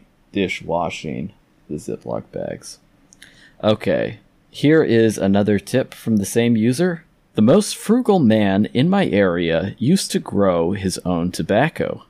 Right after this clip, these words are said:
He would make chewing tobacco out of it. After he chewed a mouthful, he would spread it on his windowsill and let it dry.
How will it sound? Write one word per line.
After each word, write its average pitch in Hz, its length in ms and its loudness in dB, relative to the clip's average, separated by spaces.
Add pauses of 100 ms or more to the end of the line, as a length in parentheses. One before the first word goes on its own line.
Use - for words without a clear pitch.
(200)
He - 160 -2
would 107 180 4
make 104 420 0 (320)
chewing 156 400 2
tobacco 87 560 -2
out 69 160 0
of - 140 -12
it. - 140 -8 (340)
After 120 380 2
he 135 160 2
chewed 131 560 2
a 98 80 2
mouthful, 98 720 2
he - 220 -4
would 95 180 0
spread 123 420 2
it - 200 -4 (180)
on 107 200 2
his 90 140 -2
windowsill 90 920 0
and 90 140 0
let 87 200 0
it 80 140 -6
dry. 92 480 -2